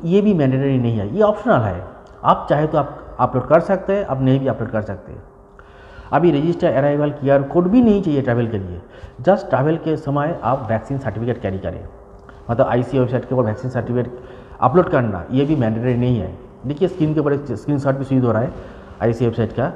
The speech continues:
वहाँ से आप read कर सकते हैं। मतलब सिर्फ और सिर्फ आप अपना vaccine certificate carry करें तो आपको आरटीपीसीआर से, टेस्ट से छूट मिलेंगे। और ये rule सारे वीज़ा धारकों के लिए, रेसिडेंट visa holders, tourist visa, work visa, अ, visit visa, सारे वीज़ा धारकों के लिए same rule है।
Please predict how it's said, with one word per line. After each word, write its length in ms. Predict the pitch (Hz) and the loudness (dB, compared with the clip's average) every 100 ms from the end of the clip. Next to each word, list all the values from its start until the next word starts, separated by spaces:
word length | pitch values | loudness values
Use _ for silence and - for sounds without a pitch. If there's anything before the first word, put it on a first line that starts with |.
| 110 | 2
वहाँ 160 | 131 | 2
से 120 | 131 131 | 4 2
आप 180 | 165 - | 0 0
read 240 | 131 139 | -2 0
कर 100 | 110 | -2
सकते 320 | - 90 87 | -4 -8 -12
हैं। 120 | 85 - - - - - - - - - - - - | -16 -16 -20 -20 -20 -20 -20 -20 -20 -20 -20 -8 -2
मतलब 240 | 151 202 | 4 4
सिर्फ 340 | - 175 185 196 | 4 2 4 4
और 80 | |
सिर्फ 320 | 175 165 180 139 | 4 2 0 2
आप 100 | 139 | 0
अपना 260 | 131 175 | 0 0
vaccine 440 | 131 117 - 156 156 | 2 0 0 -4 -4
certificate 500 | 113 123 127 135 - | -4 -4 -4 -2 0
carry 180 | 117 | -2
करें 440 | 117 127 180 - - | 0 -2 -2 -8 -4
तो 120 | 131 | 0
आपको 260 | 123 - 127 | 0 2 0
आरटीपीसीआर 420 | - 107 117 123 | 0 -6 -4 -4
से, 180 | - 101 | -6 -10
टेस्ट 500 | - - 113 110 - | -12 -8 -4 -4 -4
से 180 | 190 - - | -6 -6 -4
छूट 200 | 143 107 | -2 -2
मिलेंगे। 300 | 104 95 90 - | -4 -6 -12 -6
और 140 | 147 170 | -4 -4
ये 260 | 180 208 | -2 -2
rule 220 | 214 226 214 | 0 -2 -4
सारे 440 | - 143 165 185 | -4 -2 0 0
वीज़ा 280 | 127 131 131 | 0 0 2
धारकों 280 | 123 123 117 | 2 0 0
के 120 | 110 | -4
लिए, 240 | 98 90 - - - - - | -6 -8 -14 -20 -20 -20 -6
रेसिडेंट 340 | 120 120 127 120 | -2 0 0 0
visa 160 | 120 | 0
holders, 420 | 113 113 117 113 | 0 0 0 -2
tourist 260 | 120 117 104 | -2 -2 -2
visa, 240 | 117 113 | 0 0
work 340 | 110 120 110 104 | 2 2 0 -2
visa, 340 | 117 117 113 113 | -2 0 0 0
अ, 60 | - - 107 104 104 101 104 | -4 -10 -4 0 0 -2 -2
visit 240 | 117 123 117 | 0 0 0
visa, 260 | 123 135 135 - - | 2 2 0 -10 -8
सारे 380 | - 120 143 | 0 2 2
वीज़ा 280 | 127 113 120 | 0 0 -2
धारकों 300 | 117 120 123 | 0 0 0
के 100 | 123 | 0
लिए 140 | 131 160 | -2 -2
same 260 | 127 107 | -2 -2
rule 200 | 101 92 | -2 -4
है। 140 | 87 | -8